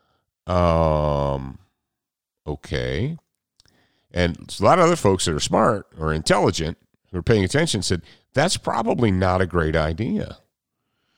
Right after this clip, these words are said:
Ford just applied for a patent for their cars where they could, if you get behind on a payment,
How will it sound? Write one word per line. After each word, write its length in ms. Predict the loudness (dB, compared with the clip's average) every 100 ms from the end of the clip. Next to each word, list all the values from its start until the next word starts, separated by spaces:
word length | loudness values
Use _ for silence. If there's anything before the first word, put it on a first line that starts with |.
| _ _ _
Ford 640 | -4 6 8 10 6 0 -8 _ _ _ _
just 280 | 2 4 4
applied 420 | 0 4 4 4
for 160 | 2 0
a 60 |
patent 720 | 0 0 2 2 -2 -6 -8 -12 _ _ _ _ _ _
for 160 | -2
their 240 | 2 2 0
cars 840 | -4 -4 4 6 6 6 2 -2 -8 -20 -20 0
where 160 | 2
they 180 | 4 4
could, 300 | 4 2 0 -4
if 200 | -4 -2
you 160 | -2
get 240 | 0 0 0
behind 520 | 0 0 2 2 2
on 140 | 0
a 40 | -2
payment, 580 | -2 0 4 4 0